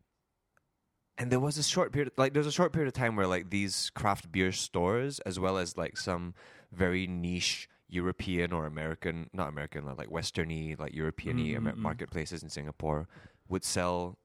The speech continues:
Speaker 1: those small batch sodas.
Speaker 2: Like I B C or even more
Speaker 1: No,
Speaker 2: small
Speaker 1: no, no,
Speaker 2: batch?
Speaker 1: no, no.
Speaker 2: Okay.
Speaker 1: Like, more niche.
Speaker 2: 'Cause even
Speaker 1: S-
Speaker 2: I B C is quite a treat.
Speaker 1: Like, I'm talking niche sodas. Like, I bought a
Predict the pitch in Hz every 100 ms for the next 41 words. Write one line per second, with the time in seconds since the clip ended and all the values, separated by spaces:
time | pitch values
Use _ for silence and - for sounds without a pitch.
0 | _ _ _ _ - 90 85 - - -
1 | - 95 87 82 80 - - - - 165
2 | 82 76 80 120 117 110 104 - 113 104
3 | 110 147 165 - 117 110 110 110 110 107
4 | 113 104 90 85 80 80 73 69 65 -
5 | 87 - 95 98 98 85 80 76 - -
6 | 170 196 117 110 107 104 - 95 - 98
7 | - - - _ _ _ _ - 113 110
8 | 107 98 113 101 90 85 87 95 87 -
9 | - - - 87 82 69 69 - - 85
10 | 80 - - - 90 78 87 90 - _
11 | _ _ 90 82 80 78 76